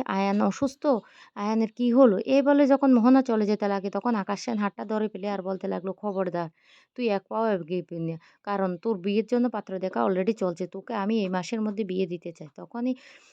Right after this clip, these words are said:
উম, মোহনা রেগে গেলে আকাশ সেন তখন বলতে লাগলো, "শোন, আমি কিন্তু তোকে যেমন মাথায় তুলতে পারি তেমনই মাথা থেকে ফেলেও দিতে পারি।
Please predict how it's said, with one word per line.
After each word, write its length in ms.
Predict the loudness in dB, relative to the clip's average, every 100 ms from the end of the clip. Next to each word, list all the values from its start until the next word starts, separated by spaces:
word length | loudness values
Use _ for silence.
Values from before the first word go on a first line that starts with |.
| -6
উম, 140 | 2 4
মোহনা 380 | 4 6 6 6
রেগে 280 | 4 0 -2
গেলে 220 | 0 2
আকাশ 240 | 0 0 -2
সেন 140 | 0
তখন 180 | 0 0
বলতে 200 | 0 0
লাগলো, 240 | -2 0 -2
"শোন, 240 | 0 0 0 _ _ _ -10
আমি 240 | -4 -2 0
কিন্তু 240 | 0 0
তোকে 220 | 0 -2 0
যেমন 220 | 2 4
মাথায় 320 | 4 2 -2
তুলতে 200 | -2 -2
পারি 180 | 0 0
তেমনই 400 | 0 0 2 4
মাথা 220 | 4 2 -2
থেকে 200 | -2 -2
ফেলেও 320 | 2 4 4
দিতে 220 | 2 -2 -6
পারি। 240 | -10 -10